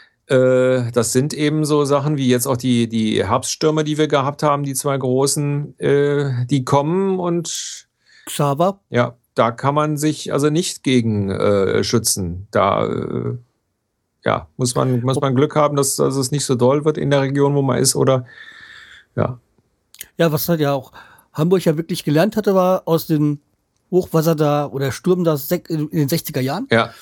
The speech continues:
Speaker 2: Da haben die halt wirklich, äh, mal investiert und dann diese, diese Tore, diese zumachen können, da bei der, ähm, wie heißt sie, äh, Sch-, Speicherstadt.
Speaker 1: Ja.
Speaker 2: Und dass sie sich da schützen. Also die haben aus ihr, aus dieser Katastrophe damals gelernt.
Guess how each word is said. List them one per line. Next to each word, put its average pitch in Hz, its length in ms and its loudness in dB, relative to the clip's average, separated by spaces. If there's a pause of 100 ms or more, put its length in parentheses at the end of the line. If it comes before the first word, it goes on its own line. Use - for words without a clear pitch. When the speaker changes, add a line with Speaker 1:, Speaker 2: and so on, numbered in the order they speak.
(320)
Speaker 2:
Da 120 120 -2
haben 190 140 2
die 190 120 4
halt 180 160 2
wirklich, 190 360 -4
äh, 202 200 4
mal 190 200 4
investiert 180 600 0
und 180 120 2
dann 165 180 2
diese, 147 380 4
diese 131 380 -2
Tore, 170 340 2
diese 143 180 -2
zumachen 196 460 -2
können, 180 280 0
da 156 160 2
bei 143 160 0
der, 123 320 -2
ähm, 123 640 -4 (320)
wie 143 80 -4
heißt 143 120 -4
sie, 131 140 -4 (380)
äh, 147 40 -6 (600)
Sch-, - 200 -16 (140)
Speicherstadt. 190 600 2
Speaker 1:
Ja. 117 160 2 (1000)
Speaker 2:
Und 190 220 2 (100)
dass 185 160 2
sie 190 80 -4
sich 190 120 -2
da 190 120 2
schützen. 170 300 -4
Also 135 160 -2
die 151 160 -2
haben 190 300 0
aus 180 260 -2
ihr, 180 240 0
aus 175 140 -2
dieser 170 220 -2
Katastrophe 170 540 0
damals 165 420 -2
gelernt. 160 460 0